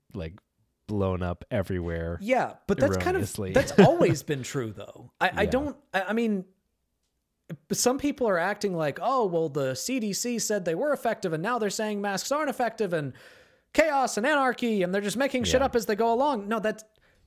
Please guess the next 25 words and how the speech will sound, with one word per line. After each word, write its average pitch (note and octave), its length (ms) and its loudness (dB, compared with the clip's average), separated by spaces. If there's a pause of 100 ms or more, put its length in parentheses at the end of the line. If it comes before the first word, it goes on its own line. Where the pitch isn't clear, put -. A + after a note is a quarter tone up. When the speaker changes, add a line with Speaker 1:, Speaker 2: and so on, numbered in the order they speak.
(120)
Speaker 2:
they G#3 140 4
were G#3+ 140 2
always, C#4 340 2
there G3+ 180 0
was G#3+ 120 4
always D#4+ 280 2
a G#3+ 40 2
hierarchy G3 680 0
of C3 100 -4
masks. D3+ 560 -4
We D4 220 4
talked C#4+ 340 0
about F3+ 240 0
it F3+ 80 -2
on F3+ 160 0
the D#3+ 60 -2
show, G3 420 2
like, C#3 320 -4 (260)
at G#3 120 2
Speaker 1:
Yeah. C#3 60 -2
Speaker 2:
the E3+ 100 2
start C#4 560 4
of F3 100 -2
the F3 80 2
pandemic. F#3 840 -2